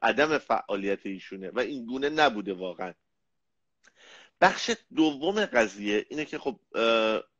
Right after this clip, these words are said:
شیرین عبادی در سالهای اخیر یه مقدار نظریات تندتری پیدا کرده، نظریاتی پیدا کرده که،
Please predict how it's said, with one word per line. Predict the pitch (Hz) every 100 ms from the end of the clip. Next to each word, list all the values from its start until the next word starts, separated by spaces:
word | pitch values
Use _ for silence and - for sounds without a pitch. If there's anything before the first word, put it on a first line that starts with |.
| -
شیرین | - 113 123
عبادی | 131 120 110 101 110 143 147 - _
در | - 151
سالهای | - 151 147 151 185 190
اخیر | 160 - 156
یه | 143 170
مقدار | 165 160 151
نظریات | 135 117 117 110 117 127 -
تندتری | 139 - 120 107 104 135 139
پیدا | 135 123 120
کرده، | - 120 110 117
نظریاتی | 110 107 98 104 107 117 -
پیدا | 120 113 113
کرده | - 113 107
که، | 101 123